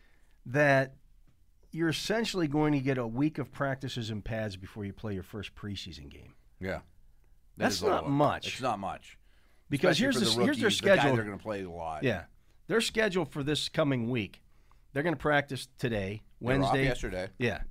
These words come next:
Speaker 2: Practice
Speaker 1: Wednesday,
Speaker 2: today.
Speaker 1: today, Wednesday, Thursday, Friday, Saturday. They're
Speaker 2: Mm-hmm.
Speaker 1: off Sunday 'cause you
Speaker 2: Mm-hmm.
Speaker 1: have to have two days off in each week.
Speaker 2: Okay.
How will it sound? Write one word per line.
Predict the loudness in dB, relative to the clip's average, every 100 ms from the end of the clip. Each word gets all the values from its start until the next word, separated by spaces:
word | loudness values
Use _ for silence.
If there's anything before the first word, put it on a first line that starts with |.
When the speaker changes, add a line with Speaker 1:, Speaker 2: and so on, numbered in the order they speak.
| -10 -12
Speaker 2:
Practice | -8 -4 0
Speaker 1:
Wednesday, | 2 2 0
Speaker 2:
today. | -2 -6
Speaker 1:
today, | 0 2 2 0
Wednesday, | 0 0 -2 -4 -4
Thursday, | -2 -2 0 -2 -4
Friday, | -2 0 0 -2
Saturday. | -4 -4 -2 -2 -2 -4 -8 -12 -14
They're | -6 -2
Speaker 2:
Mm-hmm. | 0
Speaker 1:
off | 0 0
Sunday | 0 0 0 -2 -8 -12 _ -20 -8
'cause | -2 0
you |
Speaker 2:
Mm-hmm. | 2
Speaker 1:
have | 0 0
to | -2
have | -2
two | 0
days | 0 0
off | 0 -2 -2
in | -2
each | -4 -6
week. | -6 -8 -18 -20 -20 -20 -20 -20 -12
Speaker 2:
Okay. | -6 -4